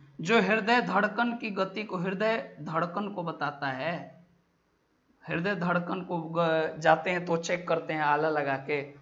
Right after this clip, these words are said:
वो stethoscope है, वो है। ठीक है, अगला एक शब्द है hygrometer, बड़ा famous है। एक है hygrometer और एक है microscope।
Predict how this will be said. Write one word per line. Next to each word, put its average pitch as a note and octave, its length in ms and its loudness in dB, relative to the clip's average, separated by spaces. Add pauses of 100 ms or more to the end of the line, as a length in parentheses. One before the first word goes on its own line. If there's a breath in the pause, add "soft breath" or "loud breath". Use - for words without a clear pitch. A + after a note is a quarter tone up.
(100)
वो A3+ 160 6
stethoscope F3+ 1200 -4
है, D3 100 2
वो C#3+ 220 -2
है। C3+ 200 -12 (960)
ठीक A3+ 200 2
है, B3+ 120 -2 (1200)
अगला D4+ 380 12
एक F4 200 10
शब्द D4+ 320 8
है B3+ 100 12 (120)
hygrometer, G#3 1120 6 (180)
बड़ा A3 160 12
famous A#3 400 2
है। B3+ 60 6
एक B3+ 340 -2
है C4+ 460 0 (640)
hygrometer D4+ 1040 10 (760)
और G#3+ 200 12
एक B3 360 4
है G3 600 6 (320)
microscope। G#3+ 1120 4